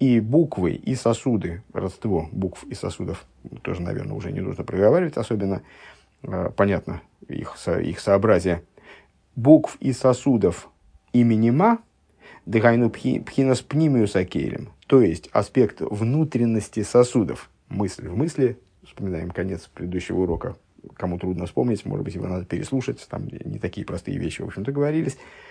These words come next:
но, м, повторять сейчас точно не будем.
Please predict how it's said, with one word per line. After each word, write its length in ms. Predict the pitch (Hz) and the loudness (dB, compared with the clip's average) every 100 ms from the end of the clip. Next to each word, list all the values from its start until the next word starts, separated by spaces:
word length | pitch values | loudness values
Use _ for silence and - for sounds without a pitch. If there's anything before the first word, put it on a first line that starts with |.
| - _ - | -20 _ 2
но, 340 | 117 135 - - | 4 4 2 -12
м, 840 | - - - - - - - - - | -14 -12 -12 -10 -12 -12 -12 -10 -8
повторять 400 | 98 104 104 92 | -2 4 4 4
сейчас 140 | 92 | -2
точно 300 | - 98 98 | -2 -2 0
не 120 | 113 | 0
будем. 300 | 127 85 - | 2 0 -4